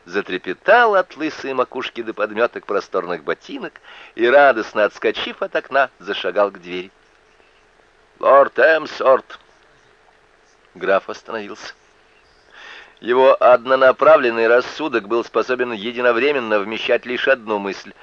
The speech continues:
да и то не всегда, и он практически забыл, что Бакстер ещё тут. Он теперь обратил на своего былого секретаря брюзгливый взгляд.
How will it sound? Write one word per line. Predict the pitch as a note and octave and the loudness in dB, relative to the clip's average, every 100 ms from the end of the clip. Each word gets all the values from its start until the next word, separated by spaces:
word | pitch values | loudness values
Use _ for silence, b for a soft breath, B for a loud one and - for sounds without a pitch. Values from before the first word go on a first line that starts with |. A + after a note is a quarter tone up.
| B | B
да | - | -8
и | B2+ | -8
то | - | -4
не | F#2 F2 | -6 -6
всегда, | - F#2 E2+ F2+ B B B | -14 -14 -4 -4 B B B
и | G#2+ | -2
он | G#2+ | 0
практически | G#2 - C#3+ - - G2 | -6 -6 -16 -16 -14 -8
забыл, | A#2 A#2 G2+ F#2+ | -6 -6 -6 -8
что | - - G2+ G2+ F#2 | -12 -6 -6 -6 -4
Бакстер | G#2 G2 - - G2+ | 0 0 -2 -14 -12
ещё | F#2 - - G2+ | -10 -10 -10 -12
тут. | - G2+ - _ _ _ _ _ - | -18 -20 -20 _ _ _ _ _ -4
Он | E2+ A#2+ | -2 -2
теперь | - D#3+ F3 | -6 -6 -4
обратил | E3+ F3+ - C#3 D3+ D#3+ | -2 -4 -6 -10 -8 -8
на | |
своего | D3+ D3+ D#3 D#3 | -8 -6 -2 0
былого | D3 C#3 C#3 D3 | 0 2 2 2
секретаря | - - C3 C3+ B2 C3 | -6 -16 -8 -2 2 2
брюзгливый | B2 C3+ A2 A#2 A2+ B2 | -2 -12 -12 -10 -10 -10
взгляд. | A2 G#2 A2 G#2+ | -14 -2 0 0